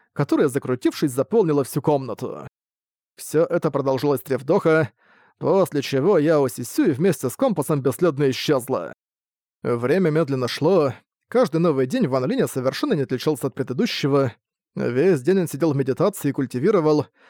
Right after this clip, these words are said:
он редко выходил, постепенно очищая захваченную демоническую силу, он соединял ее с бессмертной, что позволяло ему стабильно повышать культивацию и достигнуть последней стадии трансформации души. Все мирские дела всегда подчинялись точным правилам и законам,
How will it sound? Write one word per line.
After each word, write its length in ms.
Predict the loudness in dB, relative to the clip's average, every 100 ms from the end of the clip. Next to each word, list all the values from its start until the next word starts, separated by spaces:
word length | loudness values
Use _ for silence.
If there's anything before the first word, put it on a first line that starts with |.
| _ _ _
он 140 | -2 0
редко 220 | 0 -4
выходил, 560 | -4 -2 0 0 0 -4 -14 _ _
постепенно 500 | -6 -4 -4 0 0
очищая 420 | 0 -4 0 0
захваченную 520 | 0 -2 -4 -2 -2
демоническую 580 | 0 -2 -2 -4 -4 -6
силу, 440 | -2 2 4 2 0 _ _ _
он 260 | -2 0 0
соединял 400 | -2 -2 2 2
ее 100 | 2
с 80 | -2
бессмертной, 720 | -6 0 0 2 0 0 -2 _ _ _ _
что 320 | -16 -2 0
позволяло 460 | 0 0 0 2 2
ему 220 | 0 0
стабильно 440 | -2 -2 0 0 0
повышать 320 | -2 -4 -4
культивацию 800 | -4 -4 0 -2 0 2 2 2 -6 _ _
и 120 | 0
достигнуть 480 | 0 -2 -2 -2 -2
последней 420 | -4 -2 -2 -2
стадии 260 | -2 0 0
трансформации 560 | -2 -2 0 0 -2
души. 500 | -4 -4 -4 -4 -4 -12 _ _ _ _ _ _
Все 240 | -8 -2
мирские 400 | 0 0 0 0
дела 300 | 2 2 2
всегда 320 | 0 -2 -2 -2
подчинялись 460 | -2 -2 0 0
точным 340 | -2 -4 -4 -2
правилам 400 | 0 0 0 -2
и 20 |
законам, 580 | -4 0 2 2 0